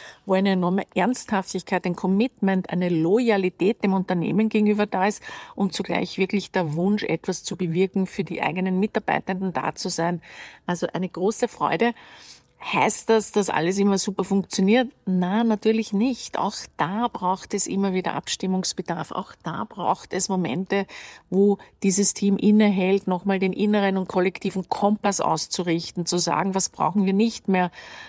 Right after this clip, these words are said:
wo, äh, müssen wir ehrlich hinschauen, wo müssen wir einfach das eine oder andere Thema entscheiden, wo schwindeln wir uns vielleicht manchmal noch drüber hinweg, was braucht es jetzt konkret. Das heißt, jedes auch noch so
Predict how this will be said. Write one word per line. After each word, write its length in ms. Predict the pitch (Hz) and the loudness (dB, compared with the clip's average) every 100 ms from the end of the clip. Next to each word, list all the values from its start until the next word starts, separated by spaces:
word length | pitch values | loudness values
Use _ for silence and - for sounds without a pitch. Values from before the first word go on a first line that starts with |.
| - | -8
wo, 560 | 175 185 202 208 208 196 | 2 6 8 8 6 4
äh, 200 | 196 190 | 2 2
müssen 360 | 190 190 - 196 | 2 2 2 0
wir 100 | 190 | 0
ehrlich 320 | - 180 202 | 0 0 -2
hinschauen, 720 | - 220 220 - 190 185 185 | 2 2 4 2 0 2 0
wo 60 | 185 | 0
müssen 300 | 190 - 196 | 0 0 0
wir 60 | |
einfach 300 | - 180 190 | 0 0 -4
das 160 | - 196 | -4 -2
eine 240 | 175 185 | 0 0
oder 140 | 185 180 | 0 0
andere 240 | 175 190 | 0 -2
Thema 280 | - 185 196 - | -2 0 0 0
entscheiden, 1080 | 196 202 - - 175 220 226 190 185 180 175 | -2 0 -2 -2 0 2 2 2 2 2 2
wo 100 | 202 | 0
schwindeln 680 | - 185 202 220 214 202 196 | -2 0 4 4 4 4 4
wir 160 | 190 | 4
uns 160 | 190 - | 4 0
vielleicht 320 | 180 185 - | 0 -2 -2
manchmal 340 | 180 180 190 180 | -4 -2 0 0
noch 220 | 175 - - - - | 0 -6 -20 -20 -8
drüber 260 | 196 185 180 | -2 0 0
hinweg, 540 | 180 170 160 165 - - - - _ | 0 0 0 -2 -8 -18 -20 -20 _
was 280 | 156 160 - | -4 -2 -2
braucht 400 | - 143 - - | -2 -2 -2 -6
es 100 | 139 | -4
jetzt 220 | 143 - | -2 -2
konkret. 400 | 151 143 - - - | -4 -6 -8 -8 -4
Das 140 | 160 | -2
heißt, 220 | 190 185 - | 0 -2 -6
jedes 480 | 170 185 208 214 - | -2 0 0 -2 0
auch 280 | 196 - | -2 0
noch 340 | 196 190 220 - | 0 0 -2 -6
so 460 | - - 190 202 | -6 2 6 6